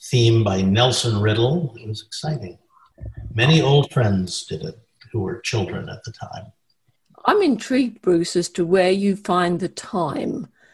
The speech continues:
Speaker 2: in your busy life to do all the things that you do.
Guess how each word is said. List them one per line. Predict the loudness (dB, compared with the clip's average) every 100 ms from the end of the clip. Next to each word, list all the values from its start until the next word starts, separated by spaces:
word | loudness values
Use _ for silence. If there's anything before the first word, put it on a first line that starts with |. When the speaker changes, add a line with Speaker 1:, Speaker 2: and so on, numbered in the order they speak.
| _ _ _
Speaker 2:
in | 0 2
your | 2 2
busy | 2 2
life | 2 2 0 -2
to | -4
do | 4 4 4 4
all | 4 4
the | 0
things | 2 2 2 -2
that | -4 -6 -8
you | -8
do. | -2 -2 0 -4